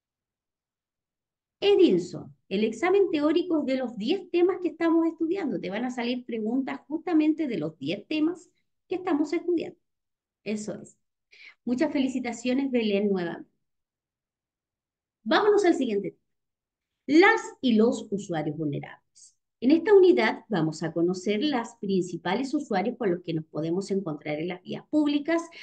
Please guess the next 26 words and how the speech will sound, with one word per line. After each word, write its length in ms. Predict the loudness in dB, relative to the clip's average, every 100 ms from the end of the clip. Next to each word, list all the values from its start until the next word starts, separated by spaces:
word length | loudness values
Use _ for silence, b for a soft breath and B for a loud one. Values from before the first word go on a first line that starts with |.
| B B
y 200 | 6 6
profundizaremos 960 | 6 2 4 2 2 0 0 0 0 -2
en 80 | -2
aquellos 400 | -2 -2 -4 -4
que 60 | -8
son 220 | -4 -2
más 180 | -2 -2
vulnerables 680 | 0 0 0 0 2 0 0
a 60 |
sufrir 480 | -4 -4 0 0 -2 B B B
en 120 | 2 4
un 100 | 4
siniestro 500 | 4 4 2 -4 -2
de 120 | -2
tránsito, 560 | -2 -4 -4 -6 -6
como 240 | -2 -4 -2
pueden 260 | -4 -4
ser 200 | -4 -4
las 160 | -4 -6
personas 420 | -10 -8 -6 -4
mayores, 580 | -6 -6 -4 -4 -4 -6
las 320 | -4 -2 -4 -6
y 60 |
los 200 | -10 -6
niños, 440 | -2 -2 -2 -6 -8
ciclistas 640 | -12 -6 -6 -4 -6 -8